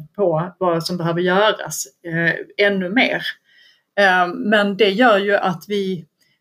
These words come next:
eh, det gör ju att vi inte, vad ska man säga, eh, vi kan inte liksom vara på riktigt samma ställe som, eh, aktivisterna.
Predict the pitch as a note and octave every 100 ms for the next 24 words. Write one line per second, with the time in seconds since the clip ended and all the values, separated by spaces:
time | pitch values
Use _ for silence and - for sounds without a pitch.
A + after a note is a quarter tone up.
0 | _ - G3 F#3 G3 C#4 A#3+ A3+ A3 A#3
1 | A3 - - A3 A3+ A3+ _ _ G3 F#3
2 | F3+ E3+ - _ _ G3 - G3 G#3 F3+
3 | E3+ - _ _ _ _ _ _ _ _
4 | _ _ _ - G3 F3+ F3+ F3+ F#3 A3+
5 | A3 A3 G#3 A3 A#3 A#3 _ _ _ G#3+
6 | G3+ F#3+ F#3 F#3 - - _ _ _ _
7 | _ _ _ _ _ G3 G3+ F#3+ F#3+ A3+
8 | F#3 F#3 F#3 - _ - G3+ G#3+ - -
9 | G#3+ G3 F#3+ - G#3+ G#3+ G3 F#3+ B3 G3
10 | F3+ F#3 F3+ _ _ _ - F#3+ F#3 F3+
11 | F3+ - F#3+ - A3+ C4 C4 - F3 E3+
12 | F3+